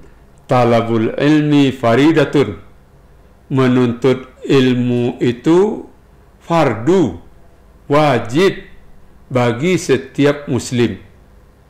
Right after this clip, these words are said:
Apa ilmu yang mesti kita tuntut, kita kaji itu?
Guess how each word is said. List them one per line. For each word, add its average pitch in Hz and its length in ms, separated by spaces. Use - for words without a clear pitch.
Apa 262 320
ilmu 160 320
yang 143 240
mesti 143 400
kita 143 480
tuntut, 135 560
kita 135 400
kaji 113 480
itu? - 400